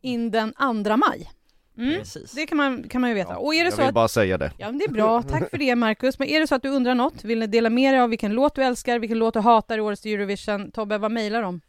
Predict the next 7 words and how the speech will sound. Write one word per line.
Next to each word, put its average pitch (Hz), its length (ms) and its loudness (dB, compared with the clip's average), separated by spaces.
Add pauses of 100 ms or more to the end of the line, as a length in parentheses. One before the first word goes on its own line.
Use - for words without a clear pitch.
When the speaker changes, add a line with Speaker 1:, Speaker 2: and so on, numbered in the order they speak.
(220)
Speaker 2:
Till 120 260 -6
schlagerkoll 214 800 4
at - 360 -6
aftonbladet 131 720 0
punkt 107 320 -4 (180)
se. - 340 -12 (360)
Speaker 1:
Snyggt. - 520 -20